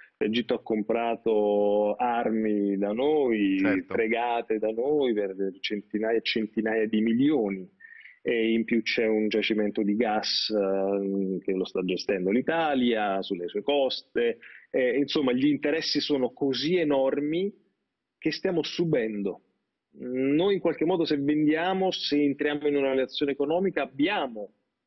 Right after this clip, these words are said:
Speaker 1: mm, una voce. Invece subire così dal regime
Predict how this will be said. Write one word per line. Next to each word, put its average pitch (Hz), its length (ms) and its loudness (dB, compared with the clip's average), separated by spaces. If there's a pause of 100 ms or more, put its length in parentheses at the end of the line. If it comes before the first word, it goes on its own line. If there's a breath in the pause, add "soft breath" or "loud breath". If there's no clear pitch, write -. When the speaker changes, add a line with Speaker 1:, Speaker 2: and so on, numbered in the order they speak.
(200)
Speaker 1:
mm, 110 140 -10 (100)
una 135 180 0
voce. 101 580 -4 (420 soft breath)
Invece 165 320 0
subire 165 640 2
così 123 720 -2
dal 120 180 0
regime 123 760 -2